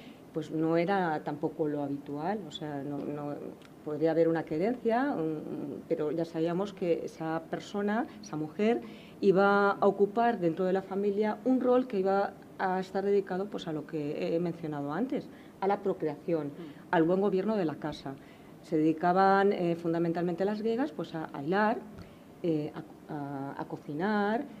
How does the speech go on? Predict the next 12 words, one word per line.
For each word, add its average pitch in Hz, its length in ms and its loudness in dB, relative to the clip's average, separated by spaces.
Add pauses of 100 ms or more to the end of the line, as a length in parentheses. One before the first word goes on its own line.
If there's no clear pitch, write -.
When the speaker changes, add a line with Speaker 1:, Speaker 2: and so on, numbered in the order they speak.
(160)
Speaker 1:
eh, 151 380 0
a 160 80 -4
llevar 151 280 -2
las 139 180 -6
cuentas, 208 680 0
eh, 151 420 -2
a 151 100 -2
ocuparse 160 440 -6
de 151 100 -4
los 143 220 -6
hijos, 190 460 -2
etcétera. 147 480 -12